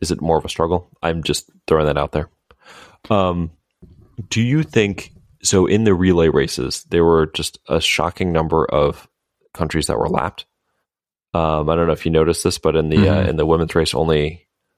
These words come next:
Speaker 1: eleven nations actually finished the race.
Speaker 2: Yeah.
Speaker 1: Um, and, and part of that is that France only missed two shots the entire race. So they're just not, not being backed up a lot. But do you think that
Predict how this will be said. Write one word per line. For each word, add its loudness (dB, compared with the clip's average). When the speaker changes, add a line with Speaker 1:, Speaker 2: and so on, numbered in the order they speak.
Speaker 1:
eleven -2
nations -2
actually -2
finished -2
the 0
race. 0
Speaker 2:
Yeah. 0
Speaker 1:
Um, -6
and, 2
and -2
part 0
of 2
that 2
is -2
that 0
France -4
only -2
missed -6
two -4
shots -4
the -4
entire -4
race. -2
So -2
they're -4
just -8
not, -2
not 0
being 2
backed -4
up 0
a -2
lot. 0
But -4
do -4
you -2
think -6
that -2